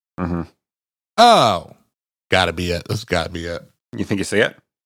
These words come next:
Speaker 2: Yeah, I think I see it. I think I see, well, at least I see something one hundred percent legal after a lot of toil.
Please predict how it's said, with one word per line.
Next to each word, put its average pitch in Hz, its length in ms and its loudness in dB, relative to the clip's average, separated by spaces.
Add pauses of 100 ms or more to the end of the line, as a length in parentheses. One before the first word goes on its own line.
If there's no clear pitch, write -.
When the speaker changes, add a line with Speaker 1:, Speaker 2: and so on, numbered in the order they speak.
(180)
Speaker 2:
Yeah, 135 320 4
I 135 120 4
think 175 200 2
I 147 120 4
see 135 260 2
it. 90 220 -4
I 123 100 4
think 160 240 4
I 147 80 6
see, 147 220 0
well, 143 180 8
at 160 80 2
least 180 220 4
I 156 80 6
see 175 240 2
something 139 640 2
one 117 160 4
hundred 180 360 4
percent 131 360 2
legal 104 340 0
after 92 260 0
a 98 60 2
lot 104 220 4
of - 100 -10
toil. 92 640 0